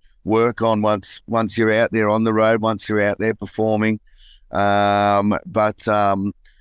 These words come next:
yeah, the more you play, the, the better you get. And that's the opportunity that people don't have so much anymore, 'cause there's not as many venues. I mean, uh, Wednesday night used to start the week, um, in, in rock,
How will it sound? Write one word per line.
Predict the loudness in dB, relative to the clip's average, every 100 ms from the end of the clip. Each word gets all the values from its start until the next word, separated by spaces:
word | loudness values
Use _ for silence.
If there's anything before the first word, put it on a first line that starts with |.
| -8
yeah, | -2 0 0
the | 0
more | 0 2
you | 0
play, | 0 0 2 0 -2
the, | -6 -4
the | -6
better | -2 -2 0
you | -2
get. | 0 -2 -2
And | 0 0
that's | -2 -4 -16 -20 -8
the | 0 2
opportunity | 0 -2 -2 0 -2
that | -2
people | -2 -2
don't | 0 -2 0
have | -2 -2
so | -2 -2
much | 0 -2 -2
anymore, | -2 0 0 -2
'cause | -4
there's | -6 -2
not | 0 0
as | 0
many | -2 0 -2 -4 _ _ _ -20 _ _ _ -20 -10
venues. | -4 0 2 2 2 0 0 -2 -2
I | 0
mean, | 0 0 0
uh, | -2 -4 -8 -10 -10
Wednesday | -4 0 0 0 0
night | 2 2 0 -4 _ _ -4
used | -4 -2 -6
to |
start | -4 0 0 0
the | 0
week, | 0 0 -4 -20 -8
um, | -2 0 0 2 0 0 -2 -4 -6 -4
in, | -2 -2 -4 -4
in | -4 -4 -4 -2
rock, | 0 0